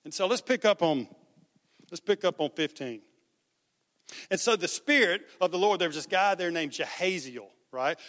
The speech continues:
And the Spirit of the Lord came upon Jehaziel, right? So God was speaking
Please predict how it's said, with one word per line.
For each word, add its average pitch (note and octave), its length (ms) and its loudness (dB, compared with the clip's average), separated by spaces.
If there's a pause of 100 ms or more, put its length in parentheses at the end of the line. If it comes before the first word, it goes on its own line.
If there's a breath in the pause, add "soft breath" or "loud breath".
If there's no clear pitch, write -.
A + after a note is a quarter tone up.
(100)
And E3+ 100 0
the D#3+ 40 -2
Spirit C4+ 340 -4
of G3 120 0
the F3+ 60 -10
Lord F3+ 220 -2
came G#3 320 -6
upon D#3 380 -8
Jehaziel, D#3+ 560 -12 (260 soft breath)
right? F3+ 180 0
So E3+ 120 -6
God F3 260 0
was F3 140 -6
speaking A#3 500 -6